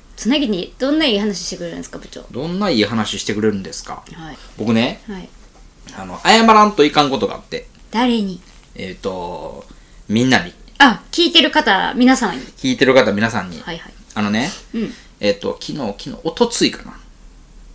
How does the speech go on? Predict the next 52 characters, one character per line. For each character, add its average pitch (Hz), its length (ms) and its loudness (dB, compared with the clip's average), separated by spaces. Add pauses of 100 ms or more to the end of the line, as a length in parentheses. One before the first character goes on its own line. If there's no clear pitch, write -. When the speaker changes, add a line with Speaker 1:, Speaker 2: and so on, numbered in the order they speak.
(240)
Speaker 2:
二 160 200 0
日 214 260 6
か - 200 -2
三 151 140 2
日 180 100 6
ぐ 156 80 6
ら 104 80 2
い - 20 0
前 90 200 -6
に、 98 340 -2 (260)
Speaker 1:
う - 40 -4
ん。 - 240 -8
Speaker 2:
あ - 120 2
の、 190 360 0
Instagram 208 560 6
の 196 120 -2
ス - 120 -4
ト 180 160 8
ー - 20 8
リ 101 120 0
ー - 20 -8
で - 100 -10
ね、 - 260 -8
Speaker 1:
は 208 100 -6
い。 185 120 -8 (140)
Speaker 2:
あ 185 100 -6
の、 170 400 -10 (640)
思 220 280 8
い 220 160 8
つ - 180 2
い 180 120 6
た 107 120 -2
か - 100 -6
の - 100 -6
よ 101 140 -2
う 92 60 -8
に、 101 240 -2
Speaker 1:
う 95 100 -8
ん。 - 20 -8
Speaker 2:
今 151 260 0
夜、 101 280 0 (160)
僕 117 180 0
は 95 80 4
ラ 127 120 6
イ 135 60 6
ブ 139 60 2
配 135 180 0
信 95 200 -6
す - 160 2
る 156 200 4
っ - 40 -12 (260)
て、 85 260 -6